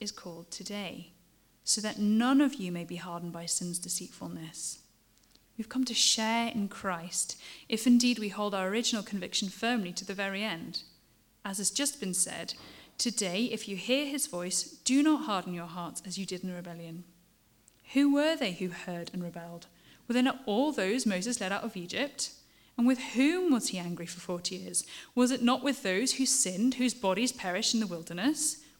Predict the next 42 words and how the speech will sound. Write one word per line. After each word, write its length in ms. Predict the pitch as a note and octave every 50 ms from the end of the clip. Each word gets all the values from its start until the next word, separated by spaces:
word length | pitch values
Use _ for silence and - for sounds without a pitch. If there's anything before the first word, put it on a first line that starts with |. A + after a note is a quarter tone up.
| _ _ _ _ _ _ _ _ - -
And 140 | C#4+ C#4+
to 80 | C#4 C#4
whom 480 | B3 - - G#3 B3 D4 E4+ F#4+ G4+ G4
did 220 | E4 D4+ A#3 -
God 180 | A3 G3+ F#3 F#3
swear 320 | - - G3+ F#3+ F3 F3
that 160 | F3 F3 -
they 120 | - F#3 F3+
would 140 | F3+ F3
never 340 | F#3 F#3 F#3 F3+ F3+ F3 - -
enter 240 | F3+ F3+ F3 F3+ F#3+
his 240 | - - F#3+ F#3 F#3+
rest, 520 | F3+ F#3+ F#3 F3+ F#3+ F#3 - - - - - - - - - - _
if 260 | - A#3 A#3+ A#3+ -
not 200 | A3+ G3+ F#3+ -
to 100 | - A3
those 280 | G3+ F#3 E3+ E3+ E3+ -
who 60 | G#3
disobeyed? 640 | G3+ G3+ F#3 - A#3+ B3 C#4+ E4 D#4+ - - - - - _ _ _ _ _ _ _ _ _ _ _ _ _ _ _ _ _
So 220 | - - B3 A#3
we 100 | A#3+ B3+
see 220 | B3 - - C#4
that 160 | C4 C4+ - -
we 100 | A#3+ A#3+
were 80 | B3
not 280 | A#3+ A#3+ C4 C#4+ - - -
able 300 | B3 C4 C#4 C4 A#3+ A3+
to 240 | - - - -
enter 460 | B3 C4+ D4 C4+ - F#3+ F3 F3+ F3+ F3 - _ _ _
because 320 | - - - A#3+ A#3+ -
of, 140 | A3 G#3 - - -
they 120 | - A3+
were 100 | A3+ A#3
not 220 | A#3 B3 C#4+ C4+ -
able 280 | - A#3 A#3+ A3+ G#3 G#3
to 140 | - - - -
enter 400 | A3+ A3+ A3+ A3 - F3+ F3+ G3 - - - - - _ _
because 280 | G3+ F#3+ - G#3 F#3+ F#3
of 140 | F#3 F3+ F3
their 160 | F3+ E3+ E3+
unbelief. 640 | F3 E3+ F3+ - - - - F#3 - - - - _ _ _ _ _ _ _ _ _ _ _ _ _ _ _ _ _
Therefore, 600 | - G3+ G#3 G#3 - - - - - - F#3